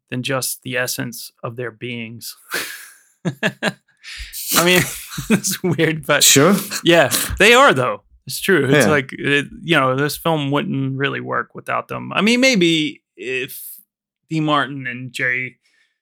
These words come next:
Speaker 1: Lewis were, well, like, you know, Dean Martin more so was more of better health at the time. You know, that could have been an interesting version. You know, I would have been down for it. I love Martin and Lewis, but yeah, Matthau and Lemmon, dude.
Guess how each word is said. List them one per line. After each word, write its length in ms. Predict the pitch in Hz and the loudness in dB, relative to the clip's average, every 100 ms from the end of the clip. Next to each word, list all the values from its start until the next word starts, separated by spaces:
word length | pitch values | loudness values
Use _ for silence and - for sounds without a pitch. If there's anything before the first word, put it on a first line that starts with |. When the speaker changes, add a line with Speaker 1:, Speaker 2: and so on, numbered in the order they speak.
| _ _ _ 143 | _ _ _ 0
Speaker 1:
Lewis 360 | 143 143 135 - - | 2 2 0 -8 -14
were, 240 | 143 147 135 | -6 -4 2
well, 140 | 170 | 4
like, 180 | 165 143 | 4 2
you 60 | 160 | 0
know, 380 | 135 120 120 _ - | -2 -4 -8 _ -8
Dean 140 | 139 | -6
Martin 360 | 123 117 113 120 | -4 -6 -8 -12
more 200 | 120 117 | -10 -10
so 320 | - 120 113 | -8 -8 -10
was 240 | 113 113 131 | -14 -16 -14
more 300 | 120 117 113 | -10 -8 -10
of 220 | 107 - _ _ _ _ _ | -12 -20 _ _ _ _ _
better 220 | 131 120 113 | -4 -2 -2
health 300 | 120 120 131 | -4 -4 -8
at 100 | 120 | -10
the 60 | |
time. 480 | - 117 113 113 117 - | -14 -8 -6 -6 -10 -12
You 140 | 127 | -10
know, 260 | 113 113 120 | -10 -10 -10
that 200 | 131 170 | -8 -4
could 100 | 185 | -4
have 60 | 151 | -6
been 120 | 131 | -6
an 80 | 131 | -6
interesting 600 | 127 139 123 - 117 117 _ _ | -8 -8 -8 -8 -12 -14 _ _
version. 480 | 156 120 120 151 151 _ | -6 -6 -4 -10 -12 _
You 140 | - 143 | -10 -8
know, 120 | 160 | -4
I 100 | 156 | -4
would 160 | 151 147 | -2 -4
have 240 | 120 - - | -6 -18 -14
been 160 | 123 117 | -10 -6
down 220 | 113 117 | -6 -6
for 220 | - 123 | -10 -12
it. 60 | 135 | -10
I 40 | 135 | -8
love 320 | 131 127 - - | -6 -6 -10 -12
Martin 260 | 113 117 | -12 -12
and 120 | 117 | -14
Lewis, 240 | 120 117 113 | -14 -12 -12
but 280 | - 120 107 _ _ _ _ _ _ - - | -8 -8 -8 _ _ _ _ _ _ -16 -2
yeah, 240 | 156 117 - _ 143 | 0 0 -4 _ -2
Matthau 480 | 135 135 120 110 | -2 -2 -4 -4
and 160 | 110 110 | -10 -10
Lemmon, 360 | 117 117 110 101 | -8 -8 -10 -14
dude. 280 | 113 110 | -18 -18